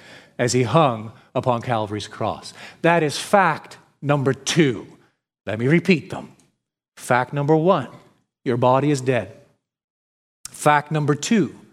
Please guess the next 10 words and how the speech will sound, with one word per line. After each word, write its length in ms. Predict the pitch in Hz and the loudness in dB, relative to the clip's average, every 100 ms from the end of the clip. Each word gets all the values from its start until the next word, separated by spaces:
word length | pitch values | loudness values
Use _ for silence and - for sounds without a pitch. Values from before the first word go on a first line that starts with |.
| _ _ _ _ _ - | _ _ _ _ _ 0
oh, 140 | 156 | 2
your 160 | 131 104 | 2 0
spirit, 720 | - - 214 262 170 147 - | -2 2 4 6 4 -2 -6
your 140 | 175 127 | -4 -2
soul 760 | - - 233 247 160 143 156 202 | 0 6 8 8 6 0 0 2
is 120 | 151 | 4
alive 600 | 143 160 175 147 139 127 | 6 6 6 4 0 -2
because 260 | 147 156 | 0 2
of 140 | 147 139 | 2 2
righteousness. 720 | 156 156 147 - 123 - - | 2 0 -4 -6 -10 -12 -20